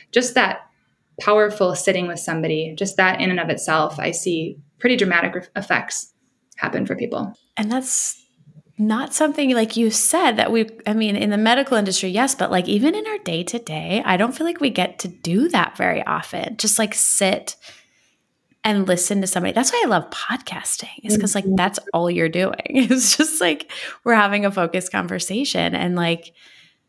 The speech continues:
Speaker 2: and people, I'm sure, respond so beautifully to being heard and being seen for the first time. And I just, like, hadn't really thought of that when,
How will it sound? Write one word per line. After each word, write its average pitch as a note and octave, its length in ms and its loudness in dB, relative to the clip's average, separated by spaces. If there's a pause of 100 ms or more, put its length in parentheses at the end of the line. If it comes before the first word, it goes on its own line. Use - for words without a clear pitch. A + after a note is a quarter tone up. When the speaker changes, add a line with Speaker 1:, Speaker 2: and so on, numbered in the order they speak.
(460)
Speaker 2:
and A3 300 0 (400)
people, B2 880 0
I'm G#3 140 0
sure, B3 280 2
respond A#3 640 2
so G#3 760 0 (260)
beautifully G3 720 2
to G3 260 -2 (280)
being A3 300 2
heard - 680 2
and A3 120 2
being A#3 200 2
seen B3 640 0 (420)
for G3+ 120 0
the F#3 100 4
first F3+ 340 0
time. E3 360 0
And G3 300 2 (1040)
I A3+ 120 2
just, C4 180 2
like, A3+ 120 2
hadn't G#3+ 220 2
really G3 180 2
thought C4 240 0
of G#3+ 80 0
that - 180 2
when, D#3+ 320 -2